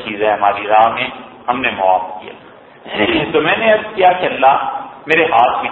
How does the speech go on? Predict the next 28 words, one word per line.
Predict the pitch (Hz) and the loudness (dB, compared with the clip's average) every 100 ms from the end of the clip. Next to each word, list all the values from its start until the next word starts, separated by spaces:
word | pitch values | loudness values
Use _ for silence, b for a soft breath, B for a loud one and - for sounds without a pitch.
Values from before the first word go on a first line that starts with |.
| - | -8
ٹھیک | 104 - | -12 -6
کر | 95 - | -8 -8
دے، | - - - - - | -16 -20 -20 -14 -4
تو | |
اللہ | 135 147 156 | 0 4 2
نے | 156 | 0
فرمایا | 143 143 156 170 - | -4 0 2 2 0
کہ | 143 | 0
"لن | 135 131 131 | -2 -2 -8
نصلح | 175 - 147 170 131 | -10 -8 -6 -6 -4
لك | 113 113 98 | -4 -4 -2
ما | 98 | 0
افسدت۔" | 95 - - - - - - - - - - - - - - - - | 0 -4 -12 -14 -14 -18 -18 -20 -20 -20 -20 -20 -20 -20 -20 -20 -12
جو | 123 | -6
چیز | 147 165 165 - | -6 -4 -8 -6
تو | 147 - | -8 -4
خود | 208 - | -4 -2
بگاڑ | 123 110 117 - | 2 6 6 4
کے | - | -2
لایا | 117 110 123 147 | 0 2 2 0
نا | 180 | 0
اور | 170 | -2
ہم | 131 117 | -2 -6
نے | 120 - | -10 -12
ٹھیک | - - - | -14 -10 -4
کر | 123 | -4
کے | 123 110 | -4 -8
دی | 107 | -8